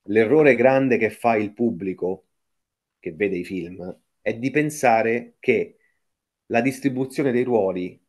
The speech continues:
s-, per un film vada fatta in base alla vocalità simile. Assolutamente no. I doppia-, i direttori scelgono gli attori per la bravura attoriale. È chiaro che non si potrà mai avere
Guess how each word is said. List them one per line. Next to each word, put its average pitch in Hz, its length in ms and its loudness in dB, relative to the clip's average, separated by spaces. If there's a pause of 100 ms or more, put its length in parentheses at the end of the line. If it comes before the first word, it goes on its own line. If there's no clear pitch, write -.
s-, - 200 -20 (120)
per 101 120 -4
un 127 100 -6
film 120 640 -2
vada 123 260 0
fatta 139 340 -2
in 139 120 -2
base 113 280 -2
alla 110 180 -2
vocalità 120 560 -2
simile. 90 600 -12 (200)
Assolutamente 87 800 -8
no. 104 240 -2 (420)
I - 80 -10
doppia-, 107 340 -2
i 120 140 -2
direttori 120 540 2
scelgono 107 480 -4
gli 113 80 -2
attori 120 460 0
per 101 160 -2
la 104 120 2
bravura 104 380 -2
attoriale. 104 640 -2 (160)
È - 180 -18
chiaro 143 280 4
che 117 100 0
non 110 160 -2
si 101 160 -10
potrà 107 320 -4
mai 110 320 0
avere 104 540 0